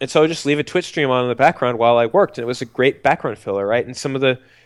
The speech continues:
Twitch streamers were genuinely great entertainers. Um, and so, like, I was like, "You should do Twitch, you should do Twitch, you should do Twitch."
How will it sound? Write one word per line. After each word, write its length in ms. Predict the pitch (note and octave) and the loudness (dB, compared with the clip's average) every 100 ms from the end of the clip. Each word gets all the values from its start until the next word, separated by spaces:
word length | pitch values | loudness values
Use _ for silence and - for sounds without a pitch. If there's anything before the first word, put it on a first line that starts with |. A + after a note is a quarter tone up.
| _ - | _ -6
Twitch 220 | - - | -4 -4
streamers 460 | - A2+ A2+ A#2 | -4 -4 -2 -4
were 80 | B2 | -6
genuinely 600 | A2 A#2+ B2+ B2 A#2+ A#2 | -4 -2 0 0 0 -4
great 280 | A2+ A2+ A2 | 0 2 2
entertainers. 640 | B2 B2 - B2 D2 - - | 0 -4 -4 -6 -10 -16 -4
Um, 360 | A#2 A#2+ A2+ - _ _ _ _ _ _ - _ - | 0 2 0 -10 _ _ _ _ _ _ -20 _ -8
and 100 | C3 | -4
so, 200 | - C#3+ | 2 4
like, 160 | C#3+ | 4
I 60 | D3 | 4
was 160 | C#3 - | 2 2
like, 240 | C#3+ - | 0 -2
"You 100 | C3 | -14
should 140 | - | -14
do 100 | D3 | -12
Twitch, 340 | E3 B3 D3 - | -6 -6 -6 -10
you 80 | G2+ | -16
should 160 | B2+ | -14
do 80 | C#3+ | -16
Twitch, 320 | - A3 - | -4 -4 -4
you 80 | A#2+ | -12
should 180 | - B2+ | -14 -16
do 60 | |
Twitch." 380 | C3+ G#3+ - - | -8 -8 -8 -12